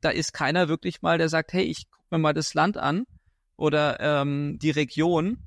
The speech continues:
ob ich dort nicht, ähm, auch was verkaufen kann, was, was produzieren und verkaufen kann." Und ich glaub, das fehlt es momentan, wir haben völlig viele Vorurteile und viel zu wenig unternehmerischen Mut. Den braucht es jetzt unbedingt.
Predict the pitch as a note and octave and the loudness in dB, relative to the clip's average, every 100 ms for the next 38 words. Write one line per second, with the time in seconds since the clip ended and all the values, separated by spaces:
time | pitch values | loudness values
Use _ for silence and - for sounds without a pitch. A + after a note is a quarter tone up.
0 | - _ - D3 - D#3+ - D3 D#3 - | -20 _ 0 0 0 -4 0 2 2 2
1 | F3 E3 - - - - - D#3 D3 D3+ | -2 -4 -8 -20 -20 -12 -2 2 2 0
2 | - D3+ D#3+ - - G#3+ C4+ - - B2 | -2 -4 -2 -8 -2 0 0 -2 -4 -4
3 | A2 C#3+ - - - C#3+ - E3 D3+ - | -2 -4 -6 -16 -8 -6 -4 -2 -2 0
4 | G#3 G3+ E3 - - D#3+ - - - - | 0 2 0 -4 -2 -2 -2 -6 -8 -10
5 | - _ _ _ _ - D3 - D#3 - | -14 _ _ _ _ -8 -6 0 0 2
6 | F3 - F3 F3 F3 - E3 D#3+ D#3+ E3+ | 0 0 2 2 0 -2 0 2 2 0
7 | D3+ D3+ E3 - _ _ - D3 D3+ - | 0 0 -2 -10 _ _ -4 -2 -2 -6
8 | - - F3 F3 - - - - - E3+ | -2 2 4 2 -2 -20 -20 -20 -6 -2
9 | D#3 D3+ D3+ E3+ D#3+ E3 E3+ D3 C#3+ D3 | 2 2 2 0 2 0 -2 -2 0 -2
10 | D#3 _ _ _ _ _ - - C#3+ - | -4 _ _ _ _ _ -10 -2 -2 -2
11 | E3+ E3+ - D3+ D3+ E3+ - E3 E3 D#3 | -2 0 0 2 2 2 0 -2 0 2
12 | D#3+ G3+ F#3 E3 - D#3 D3+ F#3 E3+ - | 4 4 2 2 -4 -2 -2 -2 -4 -6
13 | - D#3 E3 - D3 D#3 - - C#3 - | -4 -2 0 -2 -2 -2 -6 -6 -4 -4
14 | D#3 E3 D#3 D3+ C#3+ A#2+ | -6 -4 -2 -2 -2 -4